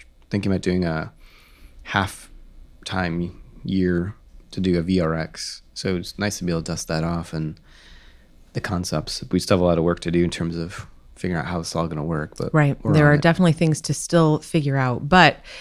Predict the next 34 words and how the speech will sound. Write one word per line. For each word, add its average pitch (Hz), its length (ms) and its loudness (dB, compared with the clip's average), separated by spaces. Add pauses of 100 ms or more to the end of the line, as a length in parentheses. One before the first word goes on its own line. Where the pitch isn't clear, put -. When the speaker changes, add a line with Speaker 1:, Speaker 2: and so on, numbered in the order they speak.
(140)
Speaker 2:
it's 156 180 2
gonna 165 160 6
be 160 120 4
an 143 80 6
exciting 139 400 0
event. 131 320 0
There's 139 160 0
a, 135 180 2
a 151 60 2
lot 143 180 4
of 139 80 0
good 139 140 -2
stuff - 260 -4
behind 120 260 0
it. - 80 0
So 175 120 6
the 165 40 8
things 233 280 8
you're 165 80 6
looking 151 260 4
for: 147 320 4 (320)
the 156 80 6
great 151 260 4
content, 135 500 0
the 147 60 -2
great 135 200 -2
connections, 123 560 -2
the - 80 -8
great, 131 320 -2 (200)
all 147 160 8
the 151 80 8
things 147 280 4
that - 160 0
you 135 360 0